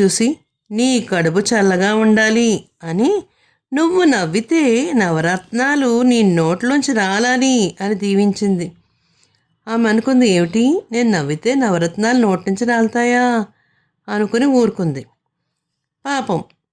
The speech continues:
నీళ్ళు ఇచ్చినందుకే ఈ ముసలామ ఇంత తృప్తిగా నన్ను దీవించేస్తుందేమిటి అనుకుంది సౌమ్య. "ఈమె ఎంత గొప్ప ఆమె" అనుకుని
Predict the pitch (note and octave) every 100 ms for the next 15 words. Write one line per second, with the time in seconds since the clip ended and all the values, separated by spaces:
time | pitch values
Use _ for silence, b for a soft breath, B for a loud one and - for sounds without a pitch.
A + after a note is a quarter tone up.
0 | _ _ - F#3+ A3 C4 C4+ C4 C4+ B3+
1 | B3 C#4+ C#4+ - G#3 G#3 E3+ E3+ E3+ E3
2 | F#3 E3+ F#3 C4+ - _ _ _ F#3 F3
3 | E3+ E3 E3+ E3 D#3+ F3 F3+ F3+ F3 E3
4 | D#3 D#3+ E3+ E3+ F#3 F3+ F3+ F3 G3 G3
5 | G3+ A3+ A#3+ - _ E3+ E3 E3 F3 E3+
6 | F3 D#3+ E3 E3 _ _ _ _ _ _
7 | _ G3 G3 D3 B2+ D3 E3 D#3 D#3+ D#3+
8 | E3 E3+ G3 C4 D4 - _ F3 E3+ G3
9 | A#3